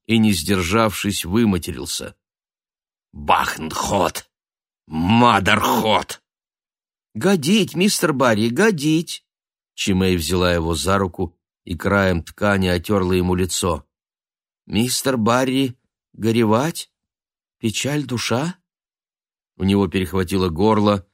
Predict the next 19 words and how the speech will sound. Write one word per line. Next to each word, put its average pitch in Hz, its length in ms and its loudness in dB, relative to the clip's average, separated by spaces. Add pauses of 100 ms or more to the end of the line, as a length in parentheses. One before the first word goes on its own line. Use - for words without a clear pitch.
(120)
но 95 140 0
он 104 120 2
сумел 98 440 0
выговорить. 82 640 -4 (760)
"Да, 82 380 -4 (880)
сильно 80 540 -4
печаль. - 540 -12 (1080)
Сестра - 920 -6 (400)
умереть". 71 640 -10 (1900)
Чимэй 95 720 0
сидела 85 500 -2
рядом, 92 500 0 (400)
и - 80 -4
он 98 200 2
ткнулся 101 600 -2
лицом 90 520 -2
в - 20 -2
её 85 320 -2
плечо. 80 580 -10